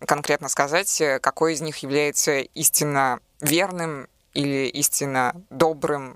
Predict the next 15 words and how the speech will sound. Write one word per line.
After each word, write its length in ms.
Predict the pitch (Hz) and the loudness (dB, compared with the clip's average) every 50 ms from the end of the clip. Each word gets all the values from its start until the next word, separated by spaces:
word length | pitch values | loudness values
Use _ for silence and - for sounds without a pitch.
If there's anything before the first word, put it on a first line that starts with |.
| - | -10
благим. 440 | 131 127 151 147 147 131 123 135 131 - - _ - - | 0 2 2 4 2 0 -8 -12 -12 -12 -14 _ 0 0
<clears throat> 560 | 202 214 - - 220 208 190 165 - - - | 2 2 2 0 0 0 0 0 -2 -8 -4
Если 280 | 170 170 240 - - | 0 0 0 0 0
мы 100 | 247 226 | -2 -2
берем 380 | 190 165 180 185 196 208 175 - _ - | 0 0 0 0 0 0 -2 -8 _ 0
маньяков, 520 | 165 170 165 160 - 151 147 - 139 123 - _ - | 0 0 0 2 2 0 0 0 -4 -14 -14 _ 0
то 240 | - 165 160 160 156 | 2 2 4 2 0
им 360 | - - 170 175 165 156 - - | 0 -4 -6 -6 -6 -6 -6 2
важно 320 | 156 170 262 269 302 302 269 | 4 4 4 4 0 -2 0
ли 380 | 214 202 180 160 147 135 - - - - - - | 0 2 2 2 0 0 -2 -6 -8 -12 -8 2
сохранять 580 | - - - 185 - - 160 151 147 147 147 - | 4 6 6 6 6 4 2 2 2 -2 -4 -4
свое 300 | - 151 156 143 143 139 - | 0 2 2 2 2 0 -2
мнение, 560 | 151 156 151 156 156 156 156 147 147 143 143 | -6 -6 -2 -2 0 0 0 -2 -2 -2 -2
или, 420 | - 156 160 151 156 156 143 143 - | -2 0 0 2 2 2 0 0 -2
э, 120 | - 127 | -4 -6